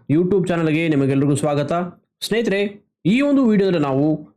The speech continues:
ಮೇ ಇಪ್ಪತ್ತಾರು, ಮೇ ಇಪ್ಪತ್ತೇಳು ಹಾಗೂ ಮೇ ಇಪ್ಪತ್ತೆಂಟರ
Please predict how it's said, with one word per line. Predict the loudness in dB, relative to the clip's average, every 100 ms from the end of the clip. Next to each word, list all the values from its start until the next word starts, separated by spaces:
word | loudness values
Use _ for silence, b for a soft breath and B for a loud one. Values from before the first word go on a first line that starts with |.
| _
ಮೇ | 0 0
ಇಪ್ಪತ್ತಾರು, | -2 -2 -6 -2 -2 0
ಮೇ | 0 0
ಇಪ್ಪತ್ತೇಳು | 0 -2 -4 -2 -2 0
ಹಾಗೂ | 0 0 0
ಮೇ | 2 0
ಇಪ್ಪತ್ತೆಂಟರ | 0 -4 -4 -6 -4 -2 -2